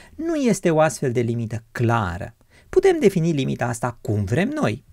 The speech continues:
și asta se întâmplă în practică. Unii lansează baloane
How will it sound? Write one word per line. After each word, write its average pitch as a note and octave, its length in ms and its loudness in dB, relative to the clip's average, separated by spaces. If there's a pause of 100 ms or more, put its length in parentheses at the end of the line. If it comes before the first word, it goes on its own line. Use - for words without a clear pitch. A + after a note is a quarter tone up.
(120)
și - 140 -6
asta F3 240 0
se - 140 -8
întâmplă G2+ 380 -8
în C3 60 -6
practică. - 580 -14 (840)
Unii G4+ 240 4
lansează E3 440 4
baloane C3 460 2